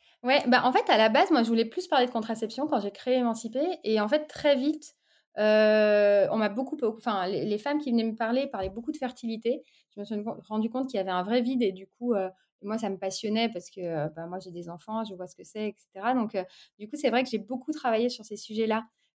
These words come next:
heu, jusqu'à présent. Mais j'avais toujours dans un coin de ma tête que, ben, pareil que la fertilité où on se dit, heu : « On peut pas laisser ces gens tout seuls, machin », bah, que sur la contraception, il y a des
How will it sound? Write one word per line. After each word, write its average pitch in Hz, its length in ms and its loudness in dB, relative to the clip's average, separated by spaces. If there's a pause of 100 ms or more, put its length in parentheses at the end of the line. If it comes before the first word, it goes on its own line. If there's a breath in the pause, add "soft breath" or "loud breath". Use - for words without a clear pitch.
(120)
heu, 190 440 -2
jusqu'à 208 280 -8
présent. 226 520 -4 (300 soft breath)
Mais 247 200 4
j'avais 214 200 4
toujours 240 240 -2
dans 226 120 0
un 214 100 -2
coin 226 160 -6
de 220 60 -2
ma 208 120 0
tête 269 400 -4 (180)
que, 254 280 4
ben, 185 200 0
pareil 247 380 2
que 247 120 -6
la 202 140 0
fertilité 226 640 -4
où 226 60 2
on 196 140 -2
se 196 80 -8
dit, 240 260 0
heu : « 196 120 4
On 190 80 -4
peut 214 140 -10
pas 240 120 4
laisser 233 220 0
ces 214 140 -12
gens 208 140 -6
tout 214 120 -14
seuls, 220 220 -6
machin », 208 360 -2 (380 loud breath)
bah, 220 120 -2
que 233 60 -4
sur - 240 -4
la 208 120 4
contraception, 233 600 -4
il 285 80 2
y 226 40 2
a 185 60 2
des 190 240 -6